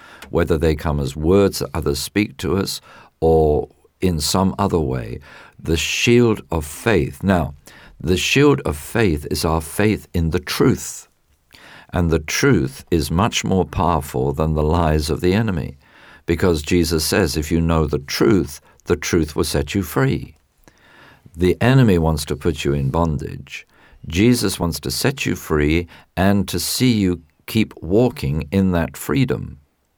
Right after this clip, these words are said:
Paul talks about not getting back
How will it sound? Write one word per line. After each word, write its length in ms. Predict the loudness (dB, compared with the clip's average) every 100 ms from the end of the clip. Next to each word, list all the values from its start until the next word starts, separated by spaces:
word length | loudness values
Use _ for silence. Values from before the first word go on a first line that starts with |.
| _ _ _ _ _ _ _
Paul 400 | 0 4 4 2 -2
talks 320 | 0 0 -2
about 380 | -2 0 -2 -2
not 320 | -2 -2 -2
getting 340 | -2 0 0 -2
back 600 | -2 -2 -2 -4 -14